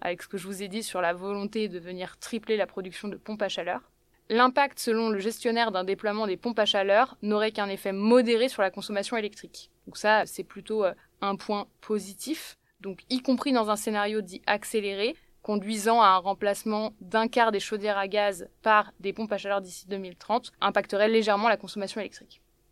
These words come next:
La prévision sur les consommations électriques, c'est un accroissement de l'ordre de trois térawattheures, donc c'est un accroissement qui est moindre que ce qui avait été prévu et que ce qui est prévu sur l'industrie ou la mobilité.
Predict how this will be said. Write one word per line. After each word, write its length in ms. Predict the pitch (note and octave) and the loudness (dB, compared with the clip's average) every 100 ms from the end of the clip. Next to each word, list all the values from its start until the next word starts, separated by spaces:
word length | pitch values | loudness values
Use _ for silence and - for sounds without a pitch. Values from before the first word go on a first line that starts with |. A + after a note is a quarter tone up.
| _ _ _ _ - | _ _ _ _ 0
La 140 | G#3 | 2
prévision 480 | G3 C4 B3+ A#3+ C4+ | 4 2 2 0 -2
sur 200 | B3+ A#3 | -2 -4
les 120 | G3 | -4
consommations 720 | - C4 B3+ B3+ A#3 - B3+ - | -4 -4 -2 0 0 -2 -6 -2
électriques, 540 | G#3+ G#3 - - B3+ | -2 -2 -4 -4 -4
c'est 160 | - G#3 | -2 -4
un 160 | F#3 | -2
accroissement 480 | G3 - G#3 - A#3 | -2 0 -2 0 -2
de 80 | A3 | 2
l'ordre 200 | F#3+ F#3 | 0 -2
de 100 | F3+ | -8
trois 260 | - - A#3 | -4 0 2
térawattheures, 800 | G#3+ F#3 F#3 F#3 - F#3+ A3+ - | 0 -4 -4 -4 0 2 2 -2
donc 360 | F#3 G3+ A#3 - | -12 -6 -6 -8
c'est 240 | - - F#3+ | -12 -8 -4
un 200 | F3+ F#3+ | -4 -2
accroissement 500 | G3+ A3 G#3 A3+ A3+ | -2 0 -2 -2 -6
qui 340 | - - F3+ | -8 -12 -10
est 80 | - | -8
moindre 420 | G3 G#3 B3 G#3+ - | -4 2 2 2 -6
que 160 | - | -8
ce 80 | G#3+ | -8
qui 140 | - G#3 | -2 -2
avait 180 | F3+ | -2
été 180 | F3+ F#3 | -6 -10
prévu 600 | F3+ - A#3 G#3+ G#3 B3+ - | -12 -6 -4 -2 -4 -10 -10
et 80 | |
que 140 | - G#3 | -8 -6
ce 100 | - | -6
qui 160 | - | -2
est 60 | C4 | -2
prévu 320 | B3+ G3+ G#3 | -2 -6 -6
sur 220 | A#3+ G3 | -8 -6
l'industrie 500 | F#3 G#3 G3+ - - | -2 -2 -4 -10 -8
ou 60 | A#3+ | -4
la 120 | G3 | -4
mobilité. 520 | F#3+ G3 G3 F#3+ - | -4 -6 -10 -16 -20